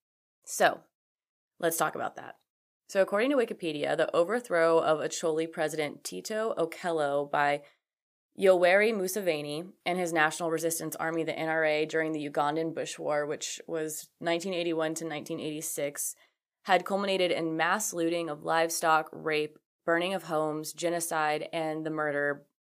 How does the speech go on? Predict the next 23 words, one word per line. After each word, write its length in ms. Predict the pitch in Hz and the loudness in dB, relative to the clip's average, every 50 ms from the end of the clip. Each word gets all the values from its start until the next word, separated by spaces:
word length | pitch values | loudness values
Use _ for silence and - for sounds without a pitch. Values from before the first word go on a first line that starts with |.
| _ _ - | _ _ -12
<laughs> 320 | 151 - 170 202 - - | -10 -10 -10 -10 -6 0
and 240 | - 196 185 185 170 | 2 2 2 4 4
the 100 | 190 190 | 2 2
murder, 380 | 175 165 147 147 143 143 147 - - - - - - - | 2 2 0 -2 -2 -2 -4 -6 -8 -14 -14 -14 -8 2
and 240 | - 202 208 226 220 | 6 6 6 6 8
murder 340 | 202 185 180 180 156 147 147 | 8 10 10 10 10 8 6
by 160 | 147 160 151 | 6 4 4
Museveni's 580 | 147 147 143 143 151 147 143 113 123 117 - - | 4 2 -2 -4 -4 -6 -6 -6 -6 -8 -8 -6
army. 360 | - 87 82 87 87 - _ _ _ _ _ _ _ _ _ _ _ _ - | -6 -6 -6 -8 -12 -16 _ _ _ _ _ _ _ _ _ _ _ _ 2
And 520 | - 185 185 185 180 180 180 180 170 - - - _ _ _ - | 4 6 8 8 8 8 8 6 2 -2 -4 -6 _ _ _ -4
the 140 | 196 202 190 | 2 2 2
atrocities 720 | 190 190 - - 196 185 185 202 - - 208 196 180 175 - | 2 2 0 4 6 8 8 8 4 0 -2 -2 -2 -2 -4
committed 480 | - 190 175 165 160 156 160 160 156 | -4 -4 -2 0 2 2 2 0 2
by 200 | 156 156 156 151 | 2 2 2 2
Museveni's 640 | 160 160 156 160 165 170 160 160 156 156 156 160 156 - | 2 0 -4 -4 -4 -4 -2 -4 -2 -2 -4 -4 -4 -4
N 100 | - 170 | -2 0
R 220 | 165 156 151 151 | 2 2 2 2
A, 340 | 151 143 143 147 156 175 202 | 0 -2 0 0 -2 -2 -4
which 300 | 202 - 170 170 170 - | -4 -4 -4 -4 -2 -2
is 160 | 175 165 151 156 | -4 -4 -4 -2
now 360 | 165 160 160 170 185 196 196 | 0 2 4 4 4 4 2
known 300 | 196 185 175 170 170 170 | 0 0 0 0 0 0
as 840 | - - 156 151 151 151 151 147 147 147 156 160 - - - - - | -2 0 0 0 0 0 0 -2 -2 -4 -6 -8 -8 -6 -6 -8 -8